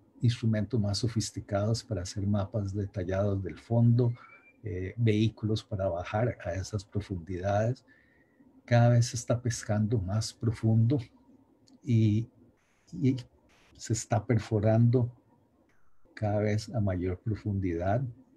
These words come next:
Y, y aquí lo que vemos, esto es, eh, eh, los noventas y ya en dos mil y resto,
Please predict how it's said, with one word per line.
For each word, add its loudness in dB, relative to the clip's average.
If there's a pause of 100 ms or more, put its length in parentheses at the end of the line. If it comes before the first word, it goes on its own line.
(120)
Y, -8
y -6
aquí -6
lo -2
que -6
vemos, 0
esto -4
es, -2
eh, -4 (960)
eh, -8 (500)
los 0
noventas 0 (540)
y -2
ya 0
en 0
dos 0
mil 2
y 2
resto, -4